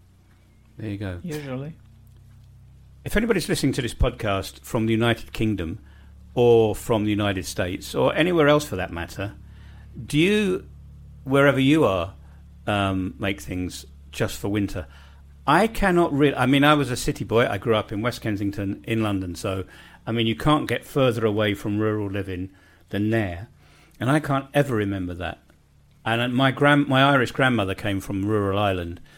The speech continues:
Speaker 1: and I don't think she, she made stuff for winter.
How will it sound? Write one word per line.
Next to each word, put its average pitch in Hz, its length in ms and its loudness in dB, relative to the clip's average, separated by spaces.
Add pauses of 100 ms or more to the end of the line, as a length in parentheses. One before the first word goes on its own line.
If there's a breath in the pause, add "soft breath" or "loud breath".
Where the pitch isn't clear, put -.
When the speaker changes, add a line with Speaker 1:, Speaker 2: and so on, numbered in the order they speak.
(240 soft breath)
Speaker 1:
and 98 160 -4
I 104 80 -2
don't 120 200 -2
think 113 200 -8
she, 104 420 -4
she - 240 -6
made 92 280 -4
stuff - 340 -10
for 104 120 -12
winter. 92 400 -10